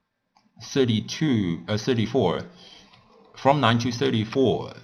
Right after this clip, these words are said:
but not thirty-four to nine. So let's invert a list.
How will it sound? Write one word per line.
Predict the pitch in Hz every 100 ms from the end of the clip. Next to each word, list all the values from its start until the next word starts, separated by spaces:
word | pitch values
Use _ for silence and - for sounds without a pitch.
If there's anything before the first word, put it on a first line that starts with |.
| -
but | 113 113
not | 113 117 135
thirty-four | - - 127 120 117 110
to | - 95
nine. | 78 73 - - _ - - -
So | - 107 101
let's | 90 117 - -
invert | 101 92 107 233
a | 82
list. | 73 - - -